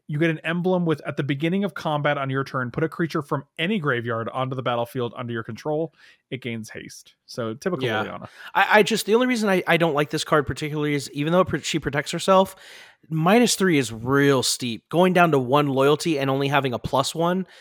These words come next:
Speaker 2: that's, that's, that's tough. That's, that's tough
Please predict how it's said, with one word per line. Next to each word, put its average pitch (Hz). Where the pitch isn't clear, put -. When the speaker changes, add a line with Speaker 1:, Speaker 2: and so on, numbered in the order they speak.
Speaker 2:
that's, -
that's, -
that's -
tough. -
That's, -
that's -
tough -